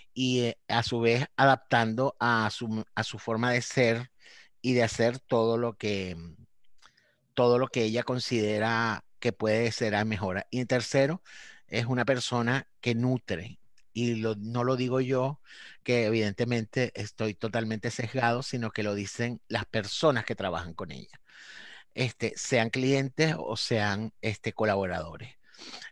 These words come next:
e inclusive lo dice su jefe, este, y por eso tiene, ocupa la posición, este, de socia en, en Y en la actualidad, y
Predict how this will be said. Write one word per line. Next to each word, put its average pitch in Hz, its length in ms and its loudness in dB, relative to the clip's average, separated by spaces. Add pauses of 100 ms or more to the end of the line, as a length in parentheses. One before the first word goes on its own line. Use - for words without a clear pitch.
(120)
e 139 100 6
inclusive 127 460 0
lo 131 100 2
dice 120 240 0
su 123 140 -4
jefe, - 480 -4 (720)
este, 117 640 0 (220)
y 123 400 0
por 117 200 0
eso 117 300 0
tiene, 135 680 -2 (200)
ocupa 110 800 -2
la 107 180 0
posición, 104 920 -6 (580)
este, 120 400 -2
de 107 120 -4
socia 117 600 -2 (100)
en, 101 480 -2
en 107 140 -6
Y 123 480 0 (560)
en 104 120 -6
la 98 60 -2
actualidad, 107 720 -2 (540)
y 117 480 -2